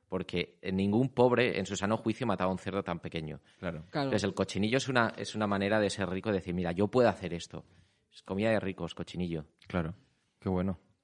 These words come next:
Speaker 1: Sí, sí.
Speaker 2: Está muy bueno el cochinillo.
Speaker 3: Por cierto, sí, muy rico, ¿eh?
Speaker 2: Eh.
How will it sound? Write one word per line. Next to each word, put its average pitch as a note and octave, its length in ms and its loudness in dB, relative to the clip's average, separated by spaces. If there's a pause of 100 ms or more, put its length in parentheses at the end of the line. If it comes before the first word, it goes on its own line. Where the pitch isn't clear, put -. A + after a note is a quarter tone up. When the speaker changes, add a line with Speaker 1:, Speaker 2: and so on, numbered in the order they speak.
(280)
Speaker 1:
Sí, G2+ 100 -4
sí. E2+ 160 -4 (140)
Speaker 2:
Está - 160 -6
muy G#2+ 100 6
bueno G#2 180 6
el F#2+ 60 4
cochinillo. F2+ 320 -2 (420)
Speaker 3:
Por F3 140 2
cierto, E3+ 220 10
sí, D#3 180 4
muy D#3+ 80 2
rico, D3 220 4
¿eh? F#3+ 160 -4
Speaker 2:
Eh. F3 60 -8